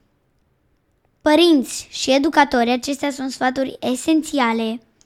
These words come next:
de la speakeri experți din întreaga lume. Um, și vom găsi,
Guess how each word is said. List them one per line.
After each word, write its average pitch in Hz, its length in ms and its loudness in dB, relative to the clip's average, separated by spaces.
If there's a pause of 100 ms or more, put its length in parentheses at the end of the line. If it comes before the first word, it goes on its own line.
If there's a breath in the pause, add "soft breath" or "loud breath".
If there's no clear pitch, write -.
(500)
de 262 320 2
la 269 220 4
speakeri 254 1160 -2
experți - 1040 -2
din 233 180 -4
întreaga 254 600 -2
lume. 240 440 0 (1120 soft breath)
Um, 247 680 -2 (840)
și 285 680 -2 (840)
vom 294 300 -2
găsi, 339 720 0